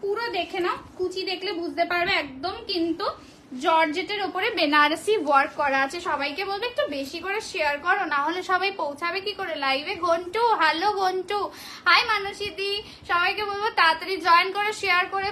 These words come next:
purchase করলে অবশ্যই কিন্তু gift পাবে। অপু, হয়ে গেলে দাও শিগগিরই। আচ্ছা, pin post কই?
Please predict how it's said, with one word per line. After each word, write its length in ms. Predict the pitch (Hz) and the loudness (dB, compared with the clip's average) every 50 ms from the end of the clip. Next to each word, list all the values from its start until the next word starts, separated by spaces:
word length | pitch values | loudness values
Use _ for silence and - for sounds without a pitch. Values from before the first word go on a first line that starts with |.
| 392 370 | 0 0
purchase 320 | 330 311 302 - 233 - - 269 | 0 0 -2 -4 -12 -14 -10 -8
করলে 180 | - - 370 370 330 302 | -6 0 2 2 2 2
অবশ্যই 360 | - 302 311 - - 381 359 - 349 | 2 0 -2 -2 -4 -8 -8 -8 -8
কিন্তু 160 | 339 339 440 349 294 294 | -6 -6 -6 -6 -4 -4
gift 220 | 330 339 339 - - 311 | -4 -4 -6 -4 0 0
পাবে। 160 | 277 277 285 302 | 0 2 0 -2
অপু, 120 | 302 359 349 302 | -4 -4 -6 -4
হয়ে 120 | 311 277 277 | -4 -4 -4
গেলে 140 | 285 294 294 254 262 | -6 -6 -4 -2 0
দাও 120 | 262 262 262 - | 0 0 -2 -6
শিগগিরই। 340 | 269 254 - 247 226 220 - - - - - 539 523 494 392 - - - - - - - - - - - - - - - - - - - 247 262 269 | -12 -14 -14 -14 -16 -16 -18 -20 -18 -16 -14 -14 -14 -14 -14 -16 -18 -20 -20 -20 -20 -20 -20 -20 -20 -20 -20 -20 -20 -20 -20 -18 -12 -4 -2 -2 -2
আচ্ছা, 220 | 269 - 294 269 247 - - | -2 -2 -2 -2 -2 -2 -4
pin 200 | 349 359 415 453 440 453 | -4 -2 -2 -2 2 6
post 240 | 466 466 466 - - - | 6 6 6 4 2 4
কই? 180 | 427 415 381 | 6 6 6